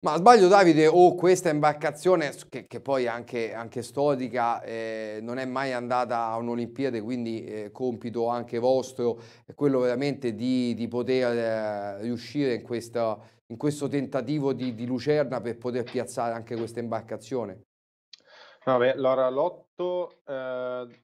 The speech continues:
Speaker 2: diciamo che è andato all'Olimpiade a Rio,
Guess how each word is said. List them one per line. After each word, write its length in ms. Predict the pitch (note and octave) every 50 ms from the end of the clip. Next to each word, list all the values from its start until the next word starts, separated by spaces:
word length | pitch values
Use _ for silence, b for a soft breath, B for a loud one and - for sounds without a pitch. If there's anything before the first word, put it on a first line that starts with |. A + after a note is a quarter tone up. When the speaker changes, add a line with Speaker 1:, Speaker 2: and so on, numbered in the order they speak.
| _ _
Speaker 2:
diciamo 500 | - B2 A#2 - B2 A#2+ A#2+ B2 A#2+ A#2
che 160 | A#2+ - A#2+
è 40 | A#2
andato 440 | A2+ A#2 B2 A#2+ A#2+ C3+ C3 B2+
all'Olimpiade 600 | B2 B2 A#2+ B2 B2 B2+ C3+ C#3 C3+ B2+ C#3 C3 C3+
a 60 | B2+
Rio, 580 | A#2+ C3+ D#3+ F3+ F3+ F3+ F3 F3 F3 F3 _